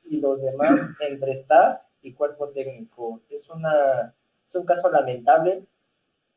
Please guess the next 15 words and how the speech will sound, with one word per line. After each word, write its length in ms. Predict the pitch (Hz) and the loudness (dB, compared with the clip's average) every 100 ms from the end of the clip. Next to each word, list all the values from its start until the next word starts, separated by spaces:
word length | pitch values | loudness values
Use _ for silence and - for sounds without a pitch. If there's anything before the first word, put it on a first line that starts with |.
| - | 0
ya 240 | 151 156 | 0 0
que 340 | 151 160 151 139 | -4 -2 0 0
jugaron 420 | 139 139 156 147 | 2 4 4 4
ante 220 | 131 127 | 0 -4
el 80 | 117 | -4
América 540 | 113 139 156 151 147 | -2 -4 -6 0 2
el 220 | 135 120 - - | 2 -2 -14 -10
fin 140 | 151 | -10
de 100 | 151 | -6
semana 440 | 147 131 139 135 | -2 0 2 0
pasado 600 | 131 110 143 170 196 233 _ _ _ _ _ _ _ | -2 2 6 6 4 0 _ _ _ _ _ _ _
y 400 | 160 151 139 139 | -12 -8 -2 2
hasta 240 | 131 135 | 2 2
ahorita 260 | 139 156 170 | 0 2 0
en 120 | 170 | -2